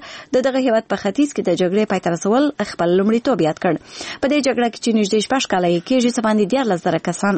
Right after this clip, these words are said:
وژل سوي دي. د روسیې او اوکراین ولسمشرانو په تېره ډسمبر میاشت کې د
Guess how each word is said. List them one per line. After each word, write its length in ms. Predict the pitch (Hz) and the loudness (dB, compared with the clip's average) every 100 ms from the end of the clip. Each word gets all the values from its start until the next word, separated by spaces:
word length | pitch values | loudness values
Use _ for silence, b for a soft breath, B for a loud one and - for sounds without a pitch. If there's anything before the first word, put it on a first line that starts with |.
| - | 0
وژل 400 | 165 165 165 165 | 0 2 0 -2
سوي 140 | 196 160 | 0 0
دي. 80 | 156 B B - | 0 B B -2
د 20 | 214 | 0
روسیې 200 | 180 - 202 | 0 2 2
او 60 | 180 | 2
اوکراین 320 | 185 180 185 | 0 0 2
ولسمشرانو 560 | 170 180 180 - 254 247 | 0 0 -4 0 0 0
په 40 | 214 | 0
تېره 220 | 247 226 | 0 0
ډسمبر 360 | 190 185 294 247 175 | -2 0 2 2 2
میاشت 180 | 170 - | 0 0
کې 80 | 165 B B | -4 B B
د 0 | B | B